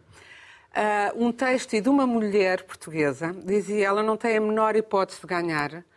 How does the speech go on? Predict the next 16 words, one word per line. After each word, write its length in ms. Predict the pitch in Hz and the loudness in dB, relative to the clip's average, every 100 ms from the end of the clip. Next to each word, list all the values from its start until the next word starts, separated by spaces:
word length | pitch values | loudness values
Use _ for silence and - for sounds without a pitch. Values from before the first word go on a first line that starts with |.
| - - - - - | -20 -20 -20 -20 -4
porque 280 | 220 214 208 | -2 0 0
é 60 | |
demasiado 680 | 196 196 175 202 185 170 170 | 0 -2 0 0 0 -4 -8
gorda, 480 | 156 175 165 165 185 | -2 0 0 0 -2
o 80 | 196 | -4
que 140 | - | -6
dá 220 | 190 196 185 | -2 2 2
um 180 | 180 | 2
ar 180 | 185 175 | 0 0
desleixado, 720 | 165 226 233 - 190 170 175 180 | -2 0 0 0 -2 -2 -4 -6
eu 60 | |
estou 180 | 175 196 | -2 -2
a 40 | |
citar 440 | 190 202 190 165 139 | 0 -4 -2 -2 -4
de 100 | 117 | -6
cor, 260 | - 139 | -4 -4